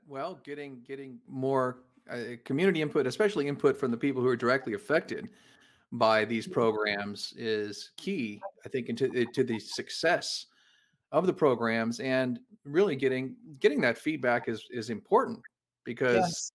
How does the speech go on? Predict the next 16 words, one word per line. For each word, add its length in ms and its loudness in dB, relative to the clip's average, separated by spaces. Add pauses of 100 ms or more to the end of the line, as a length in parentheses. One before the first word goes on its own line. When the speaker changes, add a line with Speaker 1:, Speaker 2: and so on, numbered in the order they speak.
(360)
Speaker 1:
you, 160 -6
you, 320 -6
it's 180 -6
almost 340 0
as, 160 -8
like, 240 0
the 80 -2
same 280 2
way 280 6
that 160 -2
you, 360 -4 (720)
you 100 -2
wanna 200 2
govern, 380 2
you 100 -8
wanna, 320 -2